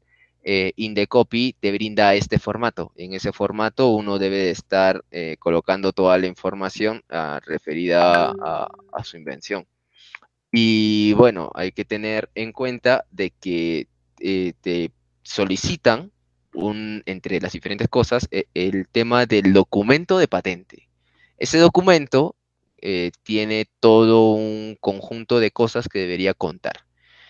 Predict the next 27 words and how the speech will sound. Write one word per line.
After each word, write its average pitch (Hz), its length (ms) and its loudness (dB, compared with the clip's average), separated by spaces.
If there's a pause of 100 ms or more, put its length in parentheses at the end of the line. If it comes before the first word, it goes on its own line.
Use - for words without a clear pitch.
(360)
Em, 104 340 0 (100)
adicionalmente, 147 960 2
viene 120 180 -2
el 110 80 -4
tema 110 340 -4
de, 90 320 -2
de 98 100 -2
otros, 107 480 -2
em, 71 720 -10 (460)
documentos 117 580 -6
que - 80 -12
tienes 107 200 -10
que 117 80 -2
agregar, 110 300 0
pero 123 200 -2
la 92 100 0
parte 127 420 2
del 117 160 -4
documento 107 440 -4
de 123 100 2
patente 113 440 -4
en 107 80 -8
sí 110 140 -8
misma 110 420 -6
es 101 100 -10
la, 98 320 -2
el, - 440 -14